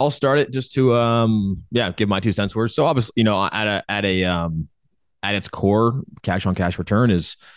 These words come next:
you know, how much cash you're physically putting into the deal and what return you're getting on that cash. So if you put ten percent down plus closing costs, plus furnishing, all the cash that's coming out of your pocket, uh, regardless of how you finance it. Um, and then when you look at your N O I and your returns at the end of the year,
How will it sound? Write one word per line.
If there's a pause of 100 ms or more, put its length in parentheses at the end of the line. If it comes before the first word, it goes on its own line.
(120)
you
know,
how
much
cash
you're
physically
putting
into
the
deal
and
what
return
you're
getting
on
that
cash.
So
if
you
put
ten
percent
down
plus
closing
costs,
plus
furnishing,
all
the
cash
that's
coming
out
of
your
pocket, (180)
uh,
regardless
of
how
you
finance
it. (380)
Um,
and
then
when
you
look
at
your
N
O
I
and
your
returns
at
the
end
of
the
year,